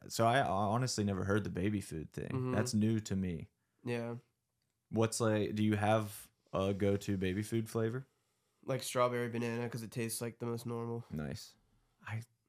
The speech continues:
Speaker 1: that sounds disgusting to me.
Speaker 2: Yeah.
Speaker 1: I'm not gonna be doing that on December sixteenth, I
Speaker 2: Yeah.
Speaker 1: don't <laughs> think. But I will be careful now.
Speaker 2: Yeah.
Speaker 1: What it, what do you eat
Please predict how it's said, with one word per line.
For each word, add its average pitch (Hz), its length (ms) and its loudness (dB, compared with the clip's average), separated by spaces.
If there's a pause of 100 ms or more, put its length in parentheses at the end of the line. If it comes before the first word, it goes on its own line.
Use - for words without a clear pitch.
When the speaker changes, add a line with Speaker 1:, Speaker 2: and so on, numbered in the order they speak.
(100)
Speaker 1:
that 98 160 -6
sounds 87 240 -6
disgusting - 560 -8
to 120 100 -8
me. 123 80 -2
Speaker 2:
Yeah. 120 220 -4
Speaker 1:
I'm 131 160 0
not 156 160 0
gonna 135 160 2
be 110 100 4
doing 98 240 2
that 87 300 -2
on 98 160 0
December 95 340 -2
sixteenth, 101 440 -2
I 131 40 2
Speaker 2:
Yeah. 123 100 4
Speaker 1:
don't 98 220 -4
<laughs> - 80 2
think. 147 320 4 (220)
But 151 120 8
I 156 100 8
will 156 200 6
be 165 140 4
careful 127 400 0
now. - 300 -8 (260)
Speaker 2:
Yeah. 117 360 0
Speaker 1:
What 147 220 6
it, - 180 0
what 135 180 4
do 175 60 2
you 156 200 2
eat 123 320 -2